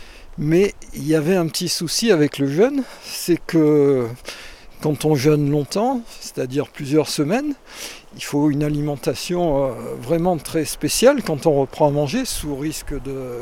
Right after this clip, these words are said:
grosses, grosses complications. Et à cause du coronavirus,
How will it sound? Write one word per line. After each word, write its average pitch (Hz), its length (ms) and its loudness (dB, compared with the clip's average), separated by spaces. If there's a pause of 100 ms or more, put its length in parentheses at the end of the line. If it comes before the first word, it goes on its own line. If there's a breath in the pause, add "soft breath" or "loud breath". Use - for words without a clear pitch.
(480)
grosses, 160 320 4
grosses 156 280 2
complications. 135 720 -6 (300)
Et 151 680 4 (100)
à 156 100 0
cause 170 240 4
du 143 100 -4
coronavirus, 156 1120 0